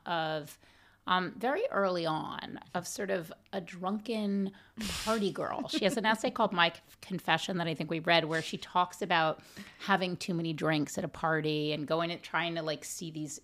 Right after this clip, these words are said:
important communist figures. And they say something to her, but she's too drunk to, like, give the right answer. And <laughs> so,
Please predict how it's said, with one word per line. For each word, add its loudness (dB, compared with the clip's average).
important -10
communist -8
figures. -2
And -2
they 4
say 0
something -4
to 0
her, 0
but -8
she's -10
too -6
drunk -4
to, -16
like, -10
give -10
the -8
right -2
answer. -2
And -2
<laughs> -16
so, 0